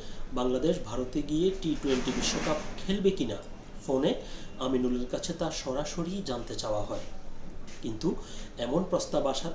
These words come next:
আগেই সরকারের কোর্টে বল চলে যাওয়ায় আমিনুলের পক্ষে ইতিবাচক সাড়া দেওয়ার কোনো সুযোগ ছিল না। ফোন আলাপের শেষে বরং বিসিবি সভাপতিকে এরকম কথা বলে আলোচনার ইতি টানতে দেখেছেন একজন প্রত্যক্ষদর্শী।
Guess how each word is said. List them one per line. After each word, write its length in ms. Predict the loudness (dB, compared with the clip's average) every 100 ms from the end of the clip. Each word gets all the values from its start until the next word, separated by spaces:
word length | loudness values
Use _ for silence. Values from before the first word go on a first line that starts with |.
| -2
আগেই 320 | 0 2 4
সরকারের 500 | 2 0 -2 0 -2 -2 -6 0
কোর্টে 300 | 2 2 2
বল 300 | 4 2 2 -2
চলে 200 | 0 2
যাওয়ায় 320 | 2 2 2 0 -4 -10 -10 -4
আমিনুলের 420 | -2 0 2 0 0
পক্ষে 320 | -4 -4 -2
ইতিবাচক 580 | -2 -2 -2 0 0 -2 -2
সাড়া 220 | -2 0
দেওয়ার 260 | 2 2 2 -2 -2
কোনো 240 | 2 4 2
সুযোগ 340 | -2 -4 -4 -2
ছিল 240 | -2 0
না। 100 | -2 -4 -8 -12 -12 -12 -12 -12 -12 -6
ফোন 180 | 0 2
আলাপের 280 | 0 -2 -2
শেষে 380 | 0 0 0 0 -2 -8 -10 4
বরং 260 | 6 6 2 -4 -12 -10
বিসিবি 360 | -4 -2 0 0
সভাপতিকে 800 | 0 0 -2 -4 -2 -2 -2 -4 -2
এরকম 320 | -2 -2 -4 -2
কথা 300 | -4 -4 -4 0
বলে 280 | 2 2 0
আলোচনার 520 | -2 -2 -2 -2 -2 -4 -4
ইতি 260 | -4 -2 -2
টানতে 320 | -2 -2 -4
দেখেছেন 480 | -4 -4 -6 -4 -4 -4
একজন 320 | -8 -6 -2 -2 -4 -6
প্রত্যক্ষদর্শী। 720 | -4 -4 -4 -4 -2 0 -2